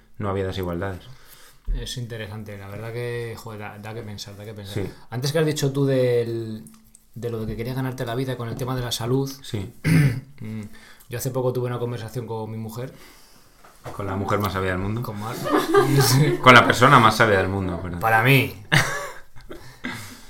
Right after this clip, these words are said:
Speaker 2: Y, y era un poco esto, ¿no? Del proyecto de Mi Gym en Casa, que lleva cuatro años o por ahí.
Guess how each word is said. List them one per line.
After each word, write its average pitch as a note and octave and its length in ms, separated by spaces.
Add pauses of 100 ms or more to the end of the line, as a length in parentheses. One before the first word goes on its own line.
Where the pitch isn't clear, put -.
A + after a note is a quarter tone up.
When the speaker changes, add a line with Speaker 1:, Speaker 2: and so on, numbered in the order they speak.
Speaker 2:
Y, B2 640 (920)
y A#2+ 120
era C3 100
un C3+ 80
poco C3+ 220
esto, B2+ 200
¿no? C3+ 120
Del A#2 320
proyecto C3 480
de B2+ 240
Mi A#2+ 120
Gym B2 180
en A#2+ 100
Casa, C3 260
que G#2+ 100
lleva G2+ 520
cuatro A2+ 280
años B2 280
o G#2+ 80
por G#2+ 120
ahí. E3+ 220